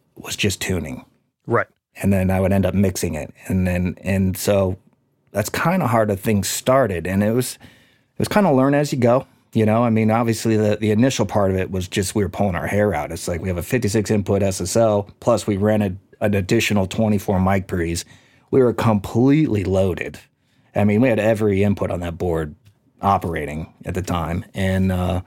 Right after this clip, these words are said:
Speaker 1: we got through it. We learned a lot, and then we got through it. And I think, I'm, I'm not sure what, at what point did you come on?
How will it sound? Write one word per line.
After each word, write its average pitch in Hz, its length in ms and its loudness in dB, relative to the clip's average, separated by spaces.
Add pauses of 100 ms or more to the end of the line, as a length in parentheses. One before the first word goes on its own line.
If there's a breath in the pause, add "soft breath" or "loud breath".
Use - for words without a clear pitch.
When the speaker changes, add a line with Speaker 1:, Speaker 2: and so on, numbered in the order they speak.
(960 soft breath)
Speaker 1:
we 127 80 4
got 160 160 4
through 123 240 4
it. 135 120 0
We 123 120 2
learned 127 240 4
a 107 40 2
lot, 107 440 2
and 107 200 0
then 107 80 0
we 110 80 2
got 104 200 0
through 104 180 2
it. 110 60 0
And 113 100 0
I 113 60 0
think, - 420 -2
I'm, 165 180 -2
I'm - 120 -4
not 220 120 0
sure - 240 -2
what, 170 300 -2
at 143 140 0
what 180 160 0
point 180 240 -2
did 139 120 -2
you 147 160 0
come 98 240 -2
on? - 300 -8